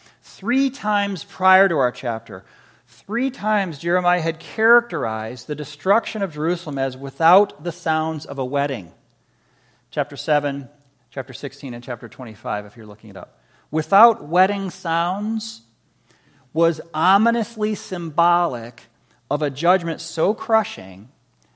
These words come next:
that conventional social relations, simple things as a wedding,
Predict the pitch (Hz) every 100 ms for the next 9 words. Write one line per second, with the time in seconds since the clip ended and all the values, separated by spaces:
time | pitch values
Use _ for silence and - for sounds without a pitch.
0 | _ _ 151 151 - 160 156 180 - 208
1 | 208 196 - 175 - 175 151 143 147 -
2 | 147 - 185 180 - 170 151 139 123 139
3 | 147 110 104